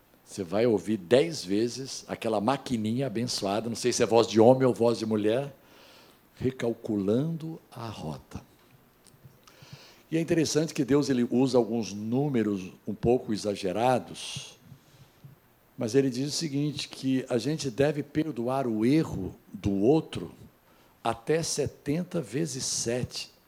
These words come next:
É muito erro, gente, pra gente perdoar. Setenta vezes sete na matemática moderna, contemporânea, dá quanto, gente? Quatrocentos e noventa.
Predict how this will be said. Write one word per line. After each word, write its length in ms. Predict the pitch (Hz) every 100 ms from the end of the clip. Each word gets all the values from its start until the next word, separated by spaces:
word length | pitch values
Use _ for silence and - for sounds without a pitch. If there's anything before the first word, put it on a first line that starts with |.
| _ _ _ - _ _ _ _ -
É 140 | 143
muito 400 | 139 151 170 147
erro, 200 | 156 -
gente, 240 | 95 98
pra 120 | - 98
gente 140 | 104
perdoar. 520 | 104 98 98 117 117 - - _ _ _ - _ _ _ - _ _ _ _
Setenta 460 | - 139 175 180
vezes 380 | 160 139 127 110
sete 400 | - - 151 120
na 80 | 113
matemática 600 | 120 - 107 110 110 -
moderna, 540 | 98 95 110 113 110
contemporânea, 720 | 95 101 - 101 95 104 131
dá 140 | 123 135
quanto, 340 | - 95 -
gente? 520 | 85 76 - - - - _ _ _ _ _ _ _ _ _ _ _ _
Quatrocentos 440 | 135 123 - 156
e 40 | 160
noventa. 500 | 160 98 127 143